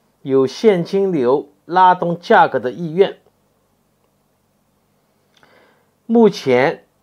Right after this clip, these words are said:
应该是以乐观的态度看待这个问题。虽然目前的虚拟货币行情低迷了很长的一段时间，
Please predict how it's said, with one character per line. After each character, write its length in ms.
应 240
该 200
是 280
以 240
乐 320
观 240
的 100
态 420
度 280
看 340
待 240
这 140
个 140
问 260
题。 300
虽 320
然 360
目 280
前 240
的 320
虚 280
拟 160
货 280
币 280
行 340
情 320
低 260
迷 220
了 180
很 300
长 200
的 80
一 80
段 220
时 220
间， 260